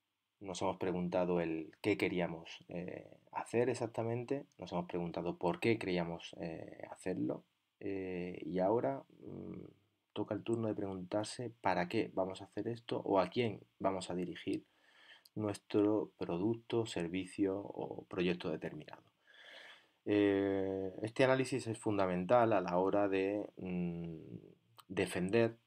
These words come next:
la justificación de un determinado proyecto y esa defensa, eh, será necesaria en el caso de que, eh, por un lado tengamos que acudir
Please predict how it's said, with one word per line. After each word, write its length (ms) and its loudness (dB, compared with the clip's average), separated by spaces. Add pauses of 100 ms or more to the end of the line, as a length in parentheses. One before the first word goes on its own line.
la 160 2
justificación 680 -4
de 40 0
un 60 -2
determinado 500 0
proyecto 540 -2 (200)
y 100 -8
esa 180 -2
defensa, 720 -2 (100)
eh, 480 -8 (240)
será 320 0
necesaria 640 0
en 140 -2
el 120 -4
caso 360 0
de 120 -2
que, 300 -4 (520)
eh, 300 -4
por 160 0
un 120 2
lado 260 2
tengamos 480 0
que 220 0
acudir 580 0